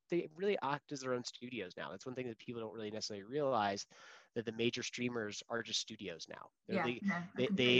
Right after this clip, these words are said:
Speaker 1: they
Speaker 2: agree.
Speaker 1: st-, they stood out there to disrupt the, the studios in the past, and they have disrupted the studio model by building, you know, subscription streaming businesses. But at the same time now, they don't, you know, they aren't taking on, you know,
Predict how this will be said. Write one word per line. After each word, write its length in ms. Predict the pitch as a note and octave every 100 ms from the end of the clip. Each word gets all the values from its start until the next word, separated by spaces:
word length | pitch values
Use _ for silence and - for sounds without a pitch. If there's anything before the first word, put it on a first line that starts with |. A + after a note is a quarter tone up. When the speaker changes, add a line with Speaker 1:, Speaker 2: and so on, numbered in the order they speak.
| -
Speaker 1:
they 60 | C3+
Speaker 2:
agree. 60 | C3+
Speaker 1:
st-, 320 | - - -
they 120 | D#3 D3+
stood 400 | - - G3 G3
out 200 | F3+ -
there 260 | D3+ D3
to 200 | - C#3+
disrupt 680 | B2+ B2 - C3 C#3+ - - - - - _
the, 140 | C3 B2+ -
the 80 | C3+
studios 540 | - A#2+ A2+ A2 G#2
in 80 | G#2+
the 80 | G#2+
past, 580 | - A#2 D3+ - - - _ _ _ -
and 240 | B2+ A#2+
they 120 | A#2+
have 240 | A2+ C4 A#3
disrupted 380 | D#3 - B2
the 40 | A#2+
studio 340 | - A#2 A2 G#2
model 220 | G2+ A#2
by 120 | A2+
building, 440 | G2 A#2+ A#2+ A2+ A#2
you 80 | A2
know, 140 | G2
subscription 580 | - - - D3 - A2+
streaming 420 | - B2+ C#3 A2+
businesses. 640 | F#2 F2+ F#2+ - G2 C#3 - - - - _ _
But 120 | C#3+
at 60 | C3
the 60 |
same 200 | C3 F#3
time 320 | E3+ C#3+ D#3 B2+
now, 220 | A#2 A2
they 100 | G#2+
don't, 240 | B2+ D3 - _
you 120 | B2
know, 80 | A#2
they 180 | A2+ A#2
aren't 520 | B2+ D3+ C#3+ - - _ _
taking 460 | - C#3 - C3+ B2
on, 500 | B2 A#2+ A2+ A2 G#2 _
you 80 | A2+
know, 260 | G#2+ G2+